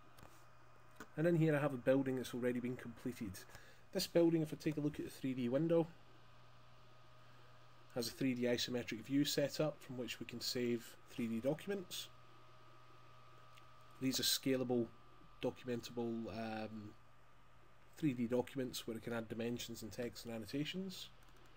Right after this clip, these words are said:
In this one I've used a curve shape marquee to chop a shape through the building, but if I want more interesting geometry, what I can do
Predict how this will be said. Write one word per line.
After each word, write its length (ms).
In 100
this 200
one 140
I've 100
used 220
a 140
curve 200
shape 300
marquee 520
to 140
chop 300
a 40
shape 360
through 140
the 80
building, 460
but 80
if 100
I 60
want 180
more 160
interesting 540
geometry, 500
what 140
I 100
can 140
do 320